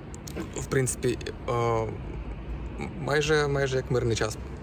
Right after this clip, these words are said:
А ви підписуйтесь на цей канал, ставте лайк цьому відео, розповідайте своїм друзям про те, що саме час пересідати на електромобілі.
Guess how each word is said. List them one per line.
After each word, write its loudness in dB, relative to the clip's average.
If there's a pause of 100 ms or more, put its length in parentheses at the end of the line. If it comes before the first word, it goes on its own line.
(800)
А 2
ви 6
підписуйтесь 2
на -2
цей 2
канал, 2 (600)
ставте 2 (300)
лайк 4
цьому 4
відео, 4 (680)
розповідайте 2
своїм 4
друзям 4
про 0
те, 4
що 4 (500)
саме 4
час 4 (200)
пересідати 4
на 4
електромобілі. 4